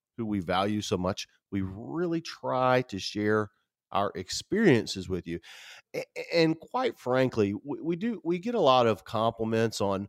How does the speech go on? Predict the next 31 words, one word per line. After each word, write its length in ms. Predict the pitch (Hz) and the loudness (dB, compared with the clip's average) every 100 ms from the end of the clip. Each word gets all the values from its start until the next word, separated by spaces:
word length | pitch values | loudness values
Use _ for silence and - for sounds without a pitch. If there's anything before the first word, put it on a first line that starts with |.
| - | -10
the 100 | 101 | -4
way 400 | 107 101 120 127 | -2 2 4 6
we 180 | 123 120 | 6 2
go 260 | 107 113 107 | 6 6 6
about 520 | 90 104 113 - 101 | 4 2 2 0 -4
doing 460 | 104 113 117 113 101 | 0 2 2 0 2
what 260 | 110 - | 2 0
we 140 | 113 101 | -6 -2
do 180 | 104 | -2
to 140 | 98 87 | 0 -2
help 260 | 98 95 | -4 -4
people. 340 | - 113 117 117 - _ _ _ - _ _ - | -4 -2 -2 -4 -10 _ _ _ -20 _ _ -20
Uh, 40 | - - | -16 -2
quite 200 | 220 - | -2 -2
frankly, 760 | 131 127 127 131 104 95 98 - _ _ | 2 4 4 2 -2 -4 -6 -12 _ _
it's 240 | 123 117 - | -2 -2 -4
a 60 | |
stark 500 | 110 - 170 165 - | -6 -2 0 0 -2
contrast 1040 | - 139 127 117 - 87 80 67 - - - _ _ _ | -6 0 0 0 -6 -6 -4 -6 -8 -12 -18 _ _ _
from 240 | - 104 104 | -4 -2 0
what 180 | 107 - | 0 0
others 400 | 117 123 113 98 | 0 2 0 -2
are 80 | 98 | -6
doing 320 | 92 98 98 | -4 -4 -2
out 240 | 98 95 - | -2 -2 -4
there 240 | 92 90 | -4 -4
who 260 | 101 92 - _ _ _ 101 | -6 -8 -10 _ _ _ 2
are 220 | 101 98 | 2 2
in 120 | 101 95 | -4 -6
our 220 | 90 90 | -4 -6
field, 420 | - - 107 | -6 -4 -2